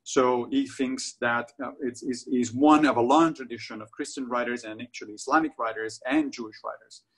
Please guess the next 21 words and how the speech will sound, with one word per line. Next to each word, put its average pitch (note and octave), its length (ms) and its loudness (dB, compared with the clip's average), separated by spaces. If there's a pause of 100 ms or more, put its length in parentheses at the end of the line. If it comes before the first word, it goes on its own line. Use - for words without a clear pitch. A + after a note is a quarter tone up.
(220)
that - 180 -6
think A#2+ 280 -6
that A2+ 320 -2
you B2 100 -4
can A#2+ 220 -4
get C3+ 140 4
at C3+ 100 0
the - 60 -14
same A2+ 280 -6
truths A2+ 300 -8
either A#2 160 -6
by G#2+ 380 -6 (540)
philosophy, A#2 540 -2
by A2+ 160 -2
way A2+ 120 -2
of G#2+ 80 -6
philosophy, G#2+ 340 -6
or - 20 -6
by G#2+ 160 -4
way G#2 160 -2
of, - 220 -10